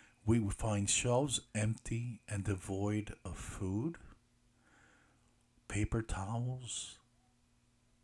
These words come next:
bathroom tissue. There, there, they were saying this week that there was a,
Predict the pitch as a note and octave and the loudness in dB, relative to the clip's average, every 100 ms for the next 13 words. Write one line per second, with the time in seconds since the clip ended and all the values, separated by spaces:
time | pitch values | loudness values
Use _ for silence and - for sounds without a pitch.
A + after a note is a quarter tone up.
0 | _ _ _ F#2+ G2+ G#2+ A2 A2+ - A#2 | _ _ _ 0 2 2 2 -2 0 -2
1 | A2+ - A2 A2 G#2+ _ _ - - _ | -2 -2 -4 -4 -10 _ _ -20 -20 _
2 | - - _ _ - A2+ G#2+ G2+ A2+ G#2+ | -20 -20 _ _ 4 8 8 6 4 2
3 | - - G#2+ G2+ G2+ - B2+ B2+ A#2+ A#2+ | 2 -2 0 4 6 6 6 4 4 2
4 | - - A2 A2+ B2 - G#2+ - G2 F#2+ | 0 -2 0 0 -2 -4 -4 -2 -4 -4
5 | F2 - F2+ E2 | -6 -4 -6 -6